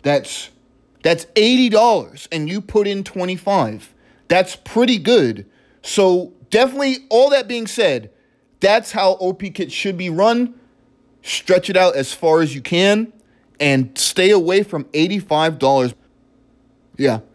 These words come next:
definitely stay away from outrageous prices like this. Eighty-five dollars, there's just not enough content in the box for that. You really want to be spending no more than thirty dollars in order to make money in a month.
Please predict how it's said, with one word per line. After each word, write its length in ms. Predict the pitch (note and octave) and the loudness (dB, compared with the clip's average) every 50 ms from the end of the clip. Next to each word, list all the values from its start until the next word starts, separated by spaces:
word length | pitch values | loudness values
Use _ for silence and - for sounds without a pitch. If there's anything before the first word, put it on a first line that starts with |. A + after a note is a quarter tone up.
| _ _ _ - | _ _ _ 0
definitely 340 | D#3+ E3+ F3+ - A3+ A3 | 0 0 0 0 -4 -8
stay 300 | G3 - - - F3 F3+ | -8 -8 -4 -2 2 2
away 280 | F#3+ F3 D3+ D3+ E3+ F3 | 2 4 4 2 2 2
from 360 | F3 F3 E3 C#3+ C3 B2 - - _ _ _ _ _ _ _ - | 0 -2 -2 -4 -4 -6 -8 -14 _ _ _ _ _ _ _ -2
outrageous 640 | E3 D#3+ C3 D3 C3 C#3 C#3+ D#3 E3 D#3+ F3+ D#3 | -2 -2 -2 0 0 2 2 2 0 -2 -6 -8
prices 480 | - - - C#3 D3 D#3+ D#3 D3 B2 G#2 | -8 -6 -4 -2 -2 -2 -4 -6 -6 -4
like 220 | A#2 A2+ A2 - | -4 -4 -4 -4
this. 300 | - C3+ C3 B2 - - - _ | -2 -2 -2 -2 -4 -8 -14 _
Eighty-five 520 | D3+ D#3+ F#3 G#3+ G#3+ G3 - F3+ F3+ E3+ D3+ | -6 -4 -4 -4 -6 -4 -2 -2 -2 -2 0
dollars, 400 | D#3 D#3 D#3+ E3 D#3 C#3 B2+ - - _ _ _ _ _ _ _ _ _ _ _ _ _ _ _ - | 0 2 4 4 2 2 -2 -6 -12 _ _ _ _ _ _ _ _ _ _ _ _ _ _ _ 0
there's 200 | D#3+ D#3+ D#3 D#3+ | 0 2 2 0
just 220 | F#3+ G3 E3 D3+ | -2 -4 -4 -2
not 300 | D3 C#3 C#3+ D3+ E3 E3+ | 0 2 2 2 2 0
enough 240 | D#3 C#3 B2 - - | -2 -4 -4 -6 -8
content 480 | - - C3+ C#3 C#3+ - C#3 A2+ G#2 | -8 -6 -4 -4 -4 -4 -4 -6 -4
in 100 | A#2+ B2 | -4 -2
the 100 | A#2 A2 | -2 -2
box 360 | G2 F#2 A#2+ A#2+ A2+ A2 - - | -2 -2 0 0 0 -2 -4 -8
for 160 | - A2 G#2 | -8 -8 -6
that. 240 | G#2 G2+ G#2 F#2+ - _ _ _ _ _ _ _ _ _ _ _ _ _ _ _ _ _ _ _ _ _ _ _ _ _ | -6 -6 -8 -8 -12 _ _ _ _ _ _ _ _ _ _ _ _ _ _ _ _ _ _ _ _ _ _ _ _ _
You 200 | - B2+ C3+ C3+ | -4 -4 -2 0
really 280 | C3 D3+ E3+ G3 G3+ | 2 2 2 2 0
want 240 | F#3+ E3+ E3+ E3+ E3+ | 0 0 0 0 0
to 60 | E3 | 0
be 80 | D#3 D3 | -2 -4
spending 560 | C3+ - - - D3+ D3 D3+ C#3+ C3+ B2 A#2 | -6 -8 -6 -4 -2 0 0 0 0 0 0
no 200 | A#2 B2 C#3 D3 | 0 2 2 2
more 280 | D3 C#3+ C#3 C#3 C3 B2 | 2 2 2 2 2 0
than 220 | A2 A2+ G#2+ G#2 | -2 -4 -8 -8
thirty 380 | - - B2 B2+ C3 C3 B2+ B2 | -4 -2 0 2 2 2 2 2
dollars 360 | A#2+ A#2 A#2+ A#2+ A#2 A#2 A2+ | 2 2 2 0 -2 -2 -4
in 160 | - B2 B2 | -4 -2 -2
order 200 | A#2+ B2 C3 B2 A#2 | 0 0 0 -2 -2
to 60 | A#2 | -4
make 260 | A2 A2 A#2+ B2+ - | -2 -2 -2 -2 -2
money 260 | A2+ A#2 A#2+ A#2+ B2 A#2 | -4 -4 -4 -2 -2 -4
in 60 | A2+ | -4
a 60 | A2 | -4
month. 500 | G#2+ A2+ A2+ G#2+ G2 - - - - | -2 -2 -4 -4 -6 -8 -16 -20 -20